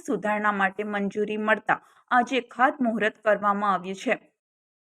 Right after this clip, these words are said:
ખાતમુહૂર્ત પ્રસંગે છોટાઉદેપુર લોકસભાના સાંસદ શ્રી જશુભાઈ રાઠવા તેમજ એકસો આડત્રીસ જેતપુર પાવી વિધાનસભાના ધારાસભ્ય શ્રી જયંતિભાઈ રાઠવાના વરહસ્તે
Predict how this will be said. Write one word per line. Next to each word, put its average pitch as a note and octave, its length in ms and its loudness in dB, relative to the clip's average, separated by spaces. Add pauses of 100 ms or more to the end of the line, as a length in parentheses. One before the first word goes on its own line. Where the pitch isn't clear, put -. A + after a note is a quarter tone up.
(1000)
ખાતમુહૂર્ત D4+ 680 6
પ્રસંગે A#3 440 -2 (240)
છોટાઉદેપુર C4+ 720 2
લોકસભાના A3 680 0
સાંસદ A3+ 680 0
શ્રી F#3+ 200 -4 (340)
જશુભાઈ A#3 500 2
રાઠવા F#3+ 500 2 (360)
તેમજ B3+ 340 2
એકસો A#3 380 -6
આડત્રીસ A#3 460 2 (120)
જેતપુર A3+ 380 0
પાવી A3 400 0
વિધાનસભાના G3+ 880 -4
ધારાસભ્ય A#3 760 0
શ્રી A3+ 280 -2
જયંતિભાઈ A#3 680 2
રાઠવાના G3 600 4 (440)
વરહસ્તે C4 680 4